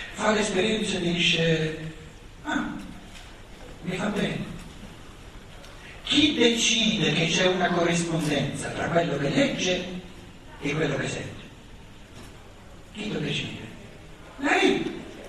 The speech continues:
in quanto spirito. In altre parole, spirito significa decisione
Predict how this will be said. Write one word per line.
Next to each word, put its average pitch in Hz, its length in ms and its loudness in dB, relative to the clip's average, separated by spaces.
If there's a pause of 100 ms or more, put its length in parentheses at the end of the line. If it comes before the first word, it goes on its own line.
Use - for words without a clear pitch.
(440)
in 320 160 0
quanto 294 320 4
spirito. 233 840 4 (1300)
In 214 160 6
altre 247 280 6
parole, 233 400 8
spirito 247 540 6
significa 240 880 4
decisione 277 1300 4